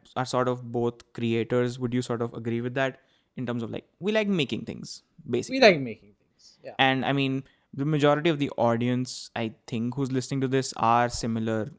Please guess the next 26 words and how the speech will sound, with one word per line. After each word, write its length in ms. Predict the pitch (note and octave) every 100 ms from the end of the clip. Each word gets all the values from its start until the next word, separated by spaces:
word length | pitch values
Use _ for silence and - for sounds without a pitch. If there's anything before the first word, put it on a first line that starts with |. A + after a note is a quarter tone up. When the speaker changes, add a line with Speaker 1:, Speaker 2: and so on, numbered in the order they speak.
| _
Speaker 1:
in 120 | - A#2+
a 80 | B2
similar 340 | C#3 C3 B2+
demographic. 640 | B2+ C#3+ C#3+ D3+ D3 D3
They 120 | B2 A#2
like, 260 | A#2 A2+ _ -
they're 100 | D3
creatives, 520 | - F3 E3 D#3 C#3
they 100 | C3+
like 260 | A#2+ A2+ - -
making 320 | D#3 D3+ D3+
stuff, 340 | - C#3 C3 -
writing 300 | C3+ C3+ C3+
stuff. 400 | - B2+ B2 - _ _ - _
That's, 220 | - D3+ D#3
like, 140 | D#3
my 180 | D3 C#3
assumption. 460 | B2 A#2 A2 F#2+ - _ _ _ _ -
Uh, 240 | A#2 A2+ -
if, 240 | B2+ -
if 200 | C3 A#2 -
we 80 |
have 180 | A2+ A2
listeners, 440 | G2 - G#2 G2+ -
obviously. 420 | A2 - - - - - _
Um, 580 | A2+ A2+ A#2 A2+ A2+ A#2